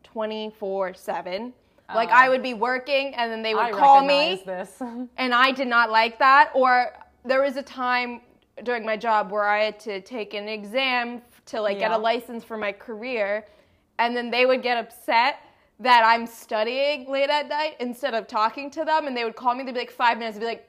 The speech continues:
Speaker 1: "No, I gotta study," and they'd be like, "I'm just not important to you," and I was like, "This is for my job."
Speaker 2: 'Cause they didn't have that drive. They didn't
Speaker 1: Yeah,
Speaker 2: have
Speaker 1: like, I was like,
Speaker 2: that,
Speaker 1: "This
Speaker 2: like
Speaker 1: is for my job." Like, the, like, I don't mi-, like, I will talk to you, like, everything, like, but I'm, I'm not that needy of a person. I don't need to talk to someone twenty-four seven.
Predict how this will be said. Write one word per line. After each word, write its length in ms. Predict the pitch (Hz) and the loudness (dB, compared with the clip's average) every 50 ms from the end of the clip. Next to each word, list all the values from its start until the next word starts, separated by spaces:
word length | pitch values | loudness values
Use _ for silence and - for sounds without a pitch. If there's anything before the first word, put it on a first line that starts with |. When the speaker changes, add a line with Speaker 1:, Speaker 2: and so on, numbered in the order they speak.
| _ - | _ -8
Speaker 1:
"No, 120 | 220 254 | -4 -2
I 100 | 262 240 | -2 -2
gotta 160 | 233 233 233 233 | -2 -2 -4 -4
study," 340 | 233 - 262 254 233 202 | -4 -2 0 0 0 -2
and 80 | 202 208 | -4 -6
they'd 80 | 220 226 | -6 -6
be 80 | 240 | -4
like, 200 | 262 262 254 - - | -6 -6 -6 -6 -2
"I'm 200 | 254 262 269 269 | -2 -2 -2 -2
just 200 | - 269 269 220 | -6 -8 -8 -4
not 160 | 233 226 214 | -4 -4 -4
important 480 | 214 220 214 277 330 247 233 220 220 214 | -4 -4 -4 -2 -2 -2 -2 -6 -10 -10
to 100 | 233 277 208 | -10 -8 -8
you," 120 | 202 214 | -6 -6
and 100 | 226 247 | -4 0
I 60 | 269 294 | 2 2
was 100 | 330 311 | 2 2
like, 200 | 359 339 277 208 | 2 -2 -2 -4
"This 140 | 233 339 262 339 | -6 -6 -4 -4
is 120 | 415 330 | -4 -4
for 160 | - 370 392 | -4 -6 -4
my 180 | 285 262 247 - | -4 -4 -4 -6
job." 580 | 202 - 233 233 220 294 320 277 202 196 220 262 | -8 -6 -4 0 2 2 2 2 2 -2 -6 -8
Speaker 2:
'Cause 200 | 311 247 320 294 | -8 -8 -6 -6
they 100 | 359 359 | -4 -4
didn't 240 | 370 392 370 349 311 | -4 -4 -6 -6 -6
have 260 | 285 302 294 302 269 | -4 -2 -4 -2 -4
that 220 | 277 262 233 208 180 | -4 -6 -6 -8 -10
drive. 520 | 214 214 214 220 220 190 175 180 180 196 | -8 -6 -4 -4 -4 -4 -6 -8 -10 -8
They 100 | 220 233 | -6 -6
didn't 240 | 233 247 254 277 262 | -6 -4 -4 -4 -2
Speaker 1:
Yeah, 140 | 302 330 330 | 0 2 4
Speaker 2:
have 200 | 311 277 262 277 | 4 6 6 8
Speaker 1:
like, 160 | 302 320 311 | 8 8 8
I 60 | 320 | 8
was 100 | 330 359 381 262 | 8 6 6 4
like, 40 | 302 | 2
Speaker 2:
that, 80 | 247 | 2
Speaker 1:
"This 140 | 233 - 508 - | 0 0 2 2
Speaker 2:
like 160 | 587 494 453 | 0 0 2
Speaker 1:
is 60 | 480 | 0
for 60 | 453 | 2
my 140 | 349 320 311 | 4 4 4
job." 280 | 294 - 320 311 294 - | 4 2 0 0 2 0
Like, 180 | 262 247 202 202 | 0 -4 -2 -4
the, 120 | 233 233 - - _ _ _ - | -8 -8 -8 -16 _ _ _ -6
like, 200 | 254 262 - - - | -6 -6 -6 -2 2
I 140 | 240 254 302 | 4 4 4
don't 220 | 427 466 359 233 | 4 2 -4 -4
mi-, 60 | 240 254 - 226 | -10 -12 -8 -6
like, 160 | 226 214 202 | -6 -4 0
I 140 | 202 233 294 | 0 0 2
will 100 | 320 294 | 0 -2
talk 320 | - - 240 226 240 247 - | -4 -4 -2 -2 -2 -4 -6
to 60 | 285 | -12
you, 240 | 254 262 262 269 262 | -12 -10 -10 -8 -6
like, 280 | 233 202 185 185 - _ _ _ _ _ _ _ _ - | -4 -4 -6 -6 -10 _ _ _ _ _ _ _ _ -4
everything, 520 | 240 240 226 254 254 254 262 254 247 247 240 | -4 -2 -2 -4 -6 -4 -4 -4 -4 -2 -2
like, 280 | 220 202 190 185 - _ _ - | -2 -2 -2 -4 -10 _ _ -2
but 80 | - 254 | 2 4
I'm, 340 | 247 254 302 339 349 311 254 - - 226 | 6 6 6 4 4 -4 -10 -10 -8 -6
I'm 200 | 226 233 262 285 | -4 -4 -2 -2
not 220 | 330 330 294 220 214 | -2 -2 -2 -2 -4
that 260 | 220 220 226 - - | -4 -4 -4 -6 -10
needy 240 | 208 226 226 226 214 | -12 -10 -10 -10 -10
of 60 | 202 | -12
a 60 | 202 | -12
person. 260 | 202 247 247 - 214 - - | -12 -12 -14 -14 -16 -18 -14
I 100 | 226 277 | -10 -10
don't 140 | 370 392 | -8 -8
need 100 | 392 392 | -8 -8
to 80 | 285 247 | -8 -10
talk 260 | - - 262 277 - | -10 -8 -10 -10 -10
to 80 | - 285 | -10 -16
someone 240 | - 233 202 190 190 | -14 -12 -14 -14 -14
twenty-four 440 | - - 269 262 254 254 - 196 | -16 -14 -14 -14 -12 -10 -12 -12
seven. 340 | 190 - 247 233 214 196 185 | -10 -10 -10 -10 -10 -10 -12